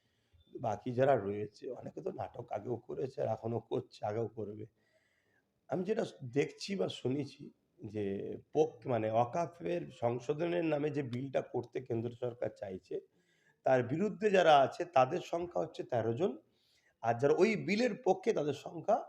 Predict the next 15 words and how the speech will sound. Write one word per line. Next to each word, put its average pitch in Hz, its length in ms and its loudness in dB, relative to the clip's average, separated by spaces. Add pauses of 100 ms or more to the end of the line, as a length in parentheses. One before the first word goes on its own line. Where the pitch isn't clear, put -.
(320)
সম্ভবত 170 400 -2
আঠারো 110 400 -2
জন, 113 120 -12 (680)
ভুল 147 180 2
বললে 139 200 4
একটু 131 120 -2
ধরিয়ে 113 240 2
দেবেন, 120 220 -2
আঠারো 104 320 0
জন। 90 140 -8 (640)
তখনই 202 340 0
তো 226 100 0
বিরোধী 226 280 -2
করা 147 200 2
দরকার। 98 380 -6